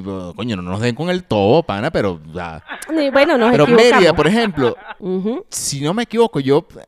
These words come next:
Speaker 1: como mucho habré ido un par de veces.
Speaker 2: A Mérida.
Speaker 1: A Mérida.
Speaker 2: Ok, ok.
Speaker 1: Y es
Speaker 2: Punta
Speaker 1: donde
Speaker 2: Cardón.
Speaker 1: Punta Cardón.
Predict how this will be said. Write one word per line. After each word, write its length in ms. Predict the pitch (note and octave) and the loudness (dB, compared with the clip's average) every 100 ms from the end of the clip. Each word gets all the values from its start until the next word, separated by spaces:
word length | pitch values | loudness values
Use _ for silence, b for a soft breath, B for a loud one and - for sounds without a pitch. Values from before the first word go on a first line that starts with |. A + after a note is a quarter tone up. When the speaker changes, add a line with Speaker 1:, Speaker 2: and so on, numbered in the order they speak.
| _ - | _ -6
Speaker 1:
como 360 | D3 C#3+ C3+ | -2 -2 -4
mucho 440 | C#3+ A3+ A#3+ - D3 | -6 -6 -4 -2 -2
habré 180 | C3+ | 0
ido 220 | D3+ D#3+ E3+ | 0 2 0
un 120 | E3 | -2
par 200 | D#3 D#3+ | -2 0
de 140 | D#3+ | 0
veces. 320 | A#2 F#2+ - - _ _ _ | 0 -2 -8 -16 _ _ _
Speaker 2:
A 60 | F#3+ | -4
Mérida. 480 | G3 F#3 D#3+ C#3 C#3+ - | -2 -2 -4 -6 -10 -8
Speaker 1:
A 80 | |
Mérida. 540 | G3+ G#3 F3 F3 D3 C#3 - | -2 -2 -2 -6 -8 -10 -8
Speaker 2:
Ok, 140 | F3 | -8
ok. 80 | - | -6
Speaker 1:
Y 720 | C#3+ D#3 D4 - _ _ C#4+ | -6 -4 -6 -10 _ _ 0
es 60 | D4 | 0
Speaker 2:
Punta 140 | B3 | 2
Speaker 1:
donde 80 | B3+ | 2
Speaker 2:
Cardón. 560 | A#3 G#3+ G3+ A3+ A3 D#3+ | 2 2 0 -2 -4 -6
Speaker 1:
Punta 260 | A#2 G#2 F2+ | -10 -10 -10
Cardón. 320 | F2 D#2+ | -10 -10